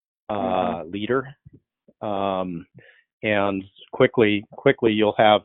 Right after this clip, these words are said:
Speaker 1: analysts who are working with you, and they're trying to prop you up and make sure that the engagement goes well, and they'll do the analysis. And a lot of, a lot of times we just don't have data, uh, from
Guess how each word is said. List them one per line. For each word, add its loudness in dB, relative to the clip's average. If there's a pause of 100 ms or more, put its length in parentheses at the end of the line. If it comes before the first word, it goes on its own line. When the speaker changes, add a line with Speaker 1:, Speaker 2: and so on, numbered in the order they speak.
(120)
Speaker 1:
analysts -2 (500)
who 0
are 2 (160)
working -6
with -2
you, -4
and -8
they're -4
trying -6
to -14
prop -2
you -8
up -12 (640)
and -10
make -6
sure -4
that -8
the -4
engagement -8
goes -6
well, -6
and -12
they'll -2 (120)
do -8
the -8
analysis. -6 (320)
And -6 (460)
a -4
lot 4
of, -2
a -2
lot 2
of -14
times -6
we -10
just -14
don't -8
have -4
data, -4 (720)
uh, -6 (140)
from -8